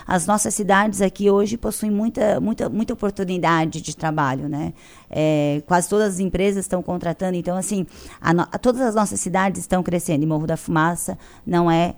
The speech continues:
diferente. Então, assim, é, Morro da Fumaça está crescendo quanto população e está crescendo também econo-,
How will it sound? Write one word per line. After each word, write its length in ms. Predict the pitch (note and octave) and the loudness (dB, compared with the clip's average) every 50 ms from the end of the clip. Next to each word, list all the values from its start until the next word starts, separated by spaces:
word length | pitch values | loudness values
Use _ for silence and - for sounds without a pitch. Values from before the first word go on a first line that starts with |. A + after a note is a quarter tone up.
| - - - | -12 -20 -14
diferente. 680 | - - F#3+ F3 - - F#3 F3+ E3 D3+ C#3+ D3 - E3 | -6 -4 -4 -4 -2 0 0 0 2 2 0 -2 -2 -4
Então, 220 | D#3 E3 E3+ E3 | -2 0 0 0
assim, 320 | E3+ E3 - - C3+ B2+ B2+ - - - - - - | 2 0 0 0 0 -2 -2 -6 -14 -20 -20 -10 0
é, 560 | - D#3+ D#3+ D#3+ D#3+ D3+ D#3 D3+ C3 A#2+ - - - - | 4 6 6 8 8 6 6 4 2 0 -2 -8 -2 2
Morro 200 | F#3 F#3+ G3 G#3 | 4 6 6 6
da 100 | G3+ F#3+ | 4 4
Fumaça 340 | - - G3 F3+ F3 - F3+ | 2 2 2 2 2 2 -2
está 200 | - - F3+ F3 | 0 2 2 2
crescendo 680 | - F#3 F3+ F3 - - F#3 E3 D#3+ D3+ C#3 C#3 - - - - | 2 0 0 0 0 2 2 4 4 2 0 -2 -6 -16 -10 -2
quanto 280 | - E3+ E3 D3 - - | 0 0 0 0 -2 -4
população 800 | - F#3+ F#3+ F#3 - F#3+ F#3 F3 - - G3+ G#3+ A#3+ A#3+ - - | 0 0 0 2 4 2 2 2 4 4 4 6 6 4 0 -4
e 140 | - F#3+ F#3+ | -4 -2 -2
está 240 | F#3 F3 - G3 G3 | -2 -2 -2 -4 -4
crescendo 420 | - G3+ G3+ F#3+ - F#3+ F#3+ F#3+ | -2 -4 -6 -4 -4 -6 -6 -6
também 320 | F#3+ G3+ F3+ F3+ E3+ D#3 - - | -6 -4 -2 -2 -2 -2 -2 -4
econo-, 460 | F3+ F3+ - F3+ F3+ F3 E3+ E3 | -8 -6 -6 -4 -4 -4 -4 -6